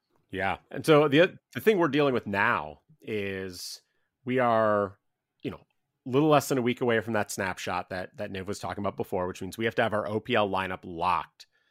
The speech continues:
basically by the time we go to bed on the sixth, so that at four A M Eastern time on the seventh, it, it's, it's locked into place. We have an open roster spot,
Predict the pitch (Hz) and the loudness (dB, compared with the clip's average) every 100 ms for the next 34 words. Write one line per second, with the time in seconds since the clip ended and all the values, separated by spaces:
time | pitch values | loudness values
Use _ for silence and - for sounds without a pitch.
0 | _ _ _ _ 98 117 117 - 110 110 | _ _ _ _ -6 -2 -2 -4 -6 -4
1 | 107 104 107 104 101 98 82 98 101 107 | -4 -4 -4 -4 -4 -6 -4 -4 -2 -6
2 | - 95 85 - - _ - 98 92 - | -6 -8 -10 -12 -18 _ -10 -8 -8 -10
3 | - 113 117 110 107 101 98 - 98 101 | -4 0 2 0 0 -4 -6 -8 -8 -6
4 | 98 95 90 - 92 95 90 90 _ 87 | -6 -6 -6 -6 -6 -8 -12 -14 _ -18
5 | - - - _ - - 95 92 - 98 | -16 -18 -18 _ -20 -8 -4 -4 -6 -10
6 | 90 104 90 85 - - _ _ _ 151 | -8 -8 -8 -8 -14 -20 _ _ _ 4
7 | 143 147 135 156 143 117 113 - 143 - | 4 4 4 4 6 6 6 2 -6 0
8 | 147 175 - | 4 4 0